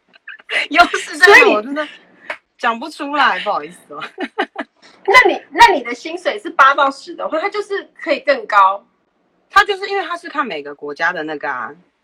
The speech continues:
Speaker 1: 就是基本薪资这种东西啊。啊，日本的本来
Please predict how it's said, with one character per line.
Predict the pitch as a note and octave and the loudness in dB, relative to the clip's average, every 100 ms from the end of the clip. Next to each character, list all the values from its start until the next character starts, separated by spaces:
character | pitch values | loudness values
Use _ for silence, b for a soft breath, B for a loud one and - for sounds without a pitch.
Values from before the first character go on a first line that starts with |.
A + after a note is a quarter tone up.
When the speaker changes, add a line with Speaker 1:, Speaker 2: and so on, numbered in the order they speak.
| _ | _
Speaker 1:
就 | F3+ | -16
是 | F3 F3 E3+ D#3+ | -14 -14 -14 -16
基 | - F#3+ | -12 -4
本 | E3 | -4
薪 | D3 D#3 D#3 | -4 -8 -6
资 | D3+ | -8
这 | D3+ | -8
种 | - | -8
东 | D3 B2 C#3+ | -8 -8 -8
西 | - - | -12 -8
啊。 | - - _ _ _ _ _ _ - | -8 -8 _ _ _ _ _ _ -6
啊， | C4+ | -2
日 | D#4 | 0
本 | A3+ D#3 | -2 -4
的 | D3+ | -6
本 | D#3 | -8
来 | C#3+ | -8